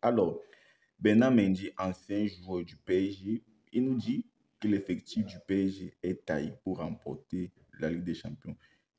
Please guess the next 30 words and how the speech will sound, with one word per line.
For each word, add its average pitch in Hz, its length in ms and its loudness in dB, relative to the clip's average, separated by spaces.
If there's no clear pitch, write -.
L'effectif 101 720 4
du 101 140 -8
P 107 220 4
S 110 80 2
G - 160 -6
a 95 120 2
toujours 98 480 -4
été 98 300 -4
taillé 90 260 0
pour 90 220 -4
remporter 82 480 -6
la 90 240 -4
L 85 180 -2
D 82 100 -4
C. - 200 -14
Toujours. 98 540 0
Ça 101 140 0
a 117 60 6
toujours 101 380 -6
été - 260 -4
taillé. 78 380 -6
C'est 90 200 0
juste 110 540 0
que 101 320 -2
le 82 180 -4
P 98 280 2
S 98 100 -2
G, 92 60 -6
les 85 200 -2
amis, 82 280 -4